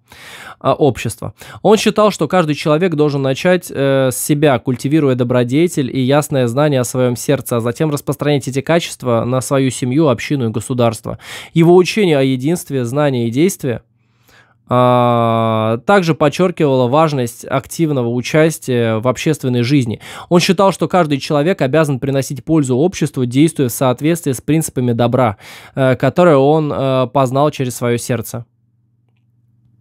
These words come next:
Как-то так. Ну вот вам неоконфуцианство. Небольшой вывод по неоконфуцианству. Это было интересно, как минимум.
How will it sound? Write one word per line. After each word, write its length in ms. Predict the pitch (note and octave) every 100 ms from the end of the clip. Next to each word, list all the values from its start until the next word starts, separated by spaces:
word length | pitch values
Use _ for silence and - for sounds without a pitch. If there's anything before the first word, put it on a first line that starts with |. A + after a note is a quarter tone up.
| _ _ _ _ _ _ _ _ - - -
Как-то 220 | C3 E3
так. 260 | C#3+ - _ _ - - - -
Ну 160 | G3
вот 300 | E3 G3 A#3
вам 160 | B3+ G#3+
неоконфуцианство. 800 | G3 F3+ F#3+ F#3+ G3+ D#3 B2 A#2+
Небольшой 420 | B2+ C#3+ D3+ F#3
вывод 260 | F3 D3+ -
по 80 | C#3+
неоконфуцианству. 960 | C#3+ C3+ C#3+ - G3+ A#3+ B3 C#3+ A#2+ -
Это 460 | F#3+ F#3+ D3 B2 C3 _ _ - - - -
было 480 | C3+ D#3 F3+ B2+ - _ _ _ _ _ _ _ -
интересно, 540 | D#3 D#3+ E3 A#2 - - _ -
как 140 | C3
минимум. 340 | D3 A2+ G2